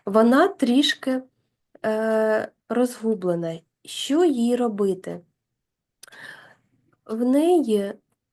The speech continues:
немає весняної курточки та шапочки, і вона не може піти погуляти на двір. Малятка, давайте допоможемо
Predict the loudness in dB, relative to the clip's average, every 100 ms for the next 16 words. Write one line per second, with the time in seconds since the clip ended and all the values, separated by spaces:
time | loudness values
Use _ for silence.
0 | -2 2 4 4 2 0 0 0 -2 -2
1 | -4 -2 -2 0 -2 -2 -8 -6 -4 -6
2 | -6 -10 -6 -4 -2 -2 -2 -6 -12 -14
3 | -14 -14 -14 -10 0 4 8 8 10 10
4 | 8 6 4 2 2 0 0 -2 2 2
5 | 2 2 0 0 -2 -4 -6 -8 -8 _
6 | _ _ _ -2 0 2 0 -4 -12 -12
7 | -20 -8 4 4 6 6 6 4 2 2
8 | 2 2 2 2 0 -4 -4